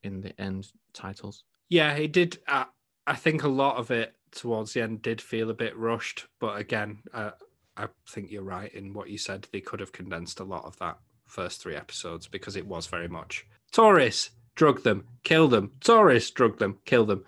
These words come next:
Speaker 2: We didn't need all of it. Just put a figure to it at the end, which is something that I think they even failed to do. But maybe that's what criminal investigators failed to do also, judging by some stuff that I've read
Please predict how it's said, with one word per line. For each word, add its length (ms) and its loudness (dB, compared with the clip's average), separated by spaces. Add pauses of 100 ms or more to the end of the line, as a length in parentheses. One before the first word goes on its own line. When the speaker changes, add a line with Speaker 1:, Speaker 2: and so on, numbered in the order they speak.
(120)
Speaker 2:
We 60 2
didn't 220 0
need 340 0
all 180 2
of 120 -4
it. 140 -2
Just 340 0
put 160 0
a 40 -4
figure 280 -2
to 200 2
it 120 -2
at 100 -8
the 80 -4
end, 260 -2 (100)
which 220 -4
is 280 -4 (100)
something 400 -4
that 180 -6
I 60 -12
think 260 -10
they 100 -6
even 220 -6
failed 280 -4
to 100 -12
do. 180 -2 (120)
But 100 -4
maybe 220 -6
that's 240 -6
what 140 -10 (240)
criminal 360 -4
investigators 600 -2
failed 240 -6
to 100 -12
do 160 -2
also, 400 -2 (320)
judging 280 -6
by 180 -2
some 300 -8
stuff 300 -8
that 120 -8
I've 120 -8
read 200 -6